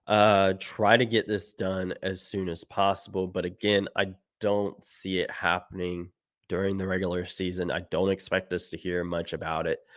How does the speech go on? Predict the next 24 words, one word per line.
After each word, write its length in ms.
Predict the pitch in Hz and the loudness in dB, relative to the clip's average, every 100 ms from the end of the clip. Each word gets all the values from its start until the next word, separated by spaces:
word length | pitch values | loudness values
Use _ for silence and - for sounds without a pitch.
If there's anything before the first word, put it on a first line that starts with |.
| - - _ - | -20 -20 _ 4
unless 560 | 104 101 98 95 95 - | 4 6 8 8 8 0
it 160 | 104 98 | 0 2
is 280 | 92 90 - | 0 0 0
something 260 | 90 101 | -2 -2
that, 220 | 87 85 - | -2 -2 -2
like, 240 | 80 82 - - | -2 -2 -2 2
"All 140 | 95 | 4
right, 220 | 92 87 - | 4 2 0
it's 220 | 101 - | -4 -4
done, 340 | 92 85 85 - | -4 -2 -4 -4
it's 220 | 90 - | -6 -6
signed." 400 | - - - - _ _ _ _ _ _ _ _ _ | -8 -8 -10 -16 _ _ _ _ _ _ _ _ _
Plain 220 | 117 104 | 6 6
and 120 | 95 92 | 6 2
simple. 460 | 87 85 87 - - - - | 0 2 0 -2 -10 -20 8
Frankly, 400 | 139 156 170 147 | 10 12 10 8
the 80 | 110 | 8
same 320 | - 110 104 | 8 8 8
with 160 | 95 | 4
Brady 300 | 98 92 95 | 4 4 4
Skjei 400 | 92 - 90 92 | -2 -2 0 0
as 160 | 90 90 - | -2 -4 -4
well. 380 | 85 87 87 - - - - | 2 2 2 -2 -20 -12 -2
Uh, 500 | 87 82 80 78 | 0 0 0 0